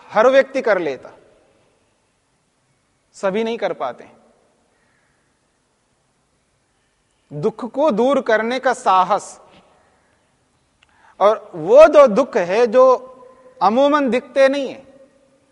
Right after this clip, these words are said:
हाथ कट गया तो दुख हो गया, वो तो दुख दिखेगा,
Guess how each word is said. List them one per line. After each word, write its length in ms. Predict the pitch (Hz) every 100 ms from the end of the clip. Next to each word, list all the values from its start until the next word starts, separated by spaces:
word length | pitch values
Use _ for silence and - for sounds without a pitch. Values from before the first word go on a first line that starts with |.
| _ _ _ -
हाथ 220 | 170 180 185 233
कट 160 | 214
गया 220 | 226 226
तो 140 | 226 202
दुख 280 | 185 233 233
हो 100 | 220
गया, 120 | 226
वो 80 | 226
तो 100 | 220
दुख 260 | 196 - - - -
दिखेगा, 480 | 175 208 254 190